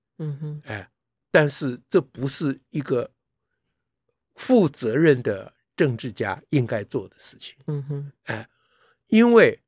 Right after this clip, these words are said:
Speaker 2: 会不会跳电的因素非常非常之多。
Speaker 1: 嗯哼。
Speaker 2: 除过我们行政管理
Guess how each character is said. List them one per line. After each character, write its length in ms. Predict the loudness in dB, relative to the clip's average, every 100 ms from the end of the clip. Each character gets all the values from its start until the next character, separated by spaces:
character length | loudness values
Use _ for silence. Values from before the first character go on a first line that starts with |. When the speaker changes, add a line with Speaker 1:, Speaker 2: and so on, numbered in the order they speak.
| _ _ _ _ _
Speaker 2:
会 240 | 0 4 4
不 80 |
会 180 | 4 0
跳 240 | 2 2 2
电 240 | 0 -2
的 80 | -4
因 220 | -2 -2
素 240 | -2 -8 -8
非 260 | 2 4 4
常 220 | 2 -8
非 180 | -4 -4
常 180 | -4 -10
之 100 | -12 -6
多。 320 | -4 -4 -8 _ _ -12
Speaker 1:
嗯 200 | -10 -10
哼。 220 | -10 -12 _ _
Speaker 2:
除 220 | 0 0
过 240 | 4 4 4
我 200 | 0 -10
们 340 | -10 -12 -14 -14
行 300 | -10 -8 0
政 260 | 4 2 0
管 260 | -6 -4 -4
理 200 | -6